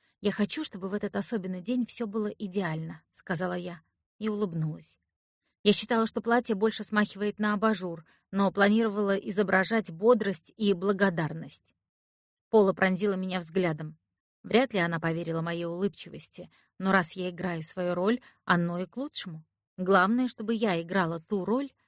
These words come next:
которая желательна ей. «Рада, что ты заинтересовалась», — сухо ответила она. «Спасибо тётке Лидии, что тебя навестила». Естественно, Пола об этом прослышала,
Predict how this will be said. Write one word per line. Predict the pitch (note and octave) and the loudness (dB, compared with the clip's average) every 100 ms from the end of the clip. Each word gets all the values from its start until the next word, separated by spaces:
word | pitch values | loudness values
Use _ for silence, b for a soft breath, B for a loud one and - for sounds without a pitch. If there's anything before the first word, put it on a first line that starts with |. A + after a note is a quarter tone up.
| _ _ _ _ - | _ _ _ _ -2
которая | G3 A3+ G#3 G3+ | 2 4 4 4
желательна | F3 G#3 F#3 F#3+ G3 | 2 -2 -4 -4 -6
ей. | G3+ F3 D#3 D#3 _ _ _ _ _ _ _ _ _ _ | -6 -6 -8 -8 _ _ _ _ _ _ _ _ _ _
«Рада, | F#3+ E3 D#3 D#3 | 0 0 -2 -10
что | - E3+ | -16 -16
ты | F3+ | -14
заинтересовалась», — | E3+ E3+ E3 F3+ E3+ F#3 E3+ E3 E3+ D#3+ _ _ _ | -12 -12 -12 -16 -16 -12 -8 -8 -10 -18 _ _ _
сухо | - F3+ - | -8 -8 -8
ответила | D#3+ E3+ D#3+ E3+ | -10 -10 -10 -10
она. | E3 D#3+ D#3+ _ _ _ _ _ | -8 -8 -10 _ _ _ _ _
«Спасибо | - - E3+ G3 E3+ | -6 0 2 2 0
тётке | D#3+ F3+ - F#3+ | -2 -8 -4 -2
Лидии, | G3+ G3 D3+ D#3 - _ _ | 0 -2 -6 -12 -14 _ _
что | - - F#3 | -20 -8 -6
тебя | F#3+ F3+ F3+ - _ | -2 2 0 -2 _
навестила». | G3+ G#3 G#3 - - - - - _ _ _ _ _ | -2 0 -2 -8 -12 -14 -14 -20 _ _ _ _ _
Естественно, | G#3+ G#3+ - A#3+ - G3+ F#3+ | 2 2 6 4 4 -2 -2
Пола | - G#3 F#3 F3+ | -2 -2 0 0
об | F3 | 0
этом | F#3+ E3+ | -6 -6
прослышала, | E3 F#3 - F3+ E3 F3+ F3 | -4 -4 -4 -8 -8 -10 -14